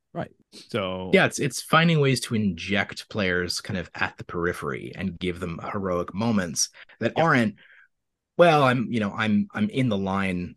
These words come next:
Speaker 3: on yet another one of these major pitched battles," which is just 'cause, you know,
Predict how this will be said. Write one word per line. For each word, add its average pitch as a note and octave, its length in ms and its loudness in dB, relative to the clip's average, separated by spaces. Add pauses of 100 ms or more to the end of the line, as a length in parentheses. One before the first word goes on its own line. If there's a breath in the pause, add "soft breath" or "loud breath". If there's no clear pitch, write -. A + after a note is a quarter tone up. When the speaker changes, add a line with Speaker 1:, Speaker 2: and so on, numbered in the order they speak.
Speaker 3:
on F2+ 480 -2
yet G2 240 0
another F#2 320 -2
one D#2+ 440 -2
of F2 280 -6
these E2+ 200 -4
major E2 280 -2
pitched - 280 -8
battles," A2+ 360 0
which F#2 160 -6
is G2+ 120 -2
just - 220 -2
'cause, C#3+ 260 2 (360 loud breath)
you C#3 80 2
know, G#2 220 0